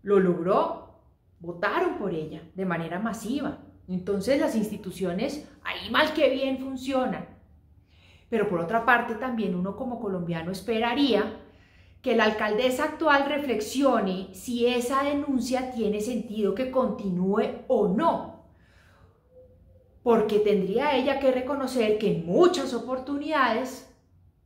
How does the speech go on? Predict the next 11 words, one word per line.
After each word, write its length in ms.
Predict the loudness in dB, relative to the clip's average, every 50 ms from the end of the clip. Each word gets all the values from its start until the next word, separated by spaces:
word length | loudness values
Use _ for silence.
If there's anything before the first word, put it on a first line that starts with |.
| _ _ _ _ _ _
se 220 | -2 0 2 2
le 100 | 2 2
ha 80 | 0 -2
ido 240 | -2 -2 0 0
la 120 | 0 0 -2
mano. 300 | -4 -8 -10 -10 -12 -16 -20 -20 -20 _ _ _ _ _ -20 -20 _ _ -20 -20 _ -20 -20 _ _ -10
Es 220 | -6 -6 -6 -6 -6
que 260 | -6 -6 -4 -2 0
hay 160 | 0 0 0
que 140 | -2 -2 -2
medirse 880 | 2 2 2 4 6 4 4 4 0 -4 -4 -4 -6 -10 -14 -20 -20